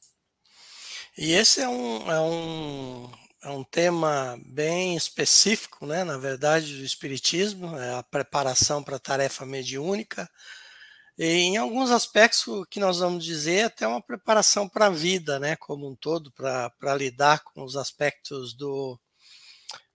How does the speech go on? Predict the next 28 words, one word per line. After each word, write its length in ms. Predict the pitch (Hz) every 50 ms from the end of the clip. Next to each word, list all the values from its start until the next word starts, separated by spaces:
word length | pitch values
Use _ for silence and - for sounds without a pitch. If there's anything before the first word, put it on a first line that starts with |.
| _ -
do 60 | 160
espiritismo 880 | 156 - - - 190 185 170 156 - - 185 202 240 233 202 185 180 165
ou 420 | 151 143 147 143 135 139 147 143 135
dos 260 | 139 156 151 123 143
es-, 240 | 147 143 - - -
do 120 | 151 156 151
mundo 460 | 156 156 165 196 233 254 220 202 190
dos 240 | 170 175 165 151 147
espíritos. 920 | 147 135 - - - 175 190 208 208 202 165 - - 151 139 127 120 120 127
E, 60 | 135
e 480 | 135 135 131 - - 131 131 135 135 139
é, 220 | 139 139 139 143
é 100 | 139 139
importante 440 | 135 - - 160 - - 185 165 -
a 60 | 180
gente 240 | 165 175 175 - -
falar 440 | - - 165 151 147 147 156 160 160
que 640 | - - - 190 185 180 175 170 165 156 143 - - - - - - - - - - _ _
não 800 | - 160 165 170 180 185 185 190 190 190 185 180 185 185 180 165 _ _ -
é 240 | 156 160 160 165 165
preciso 720 | - - 175 165 147 - - - - 175 175 160 160 165
ser 340 | 151 - - - 170 160 160 156
espírita 880 | 156 - - - - - 190 202 208 190 185 175 - - - 196 185 175
pra 300 | - _ - 160 160 160
lidar 500 | 160 160 156 143 143 147 151 156 156 160
com 300 | - - - 160 156 156
espíritos. 960 | 143 - - - - - 190 196 175 156 127 - - - - - - - - - -
Então, 600 | 139 127 123 _ - - 143 143 156 160 160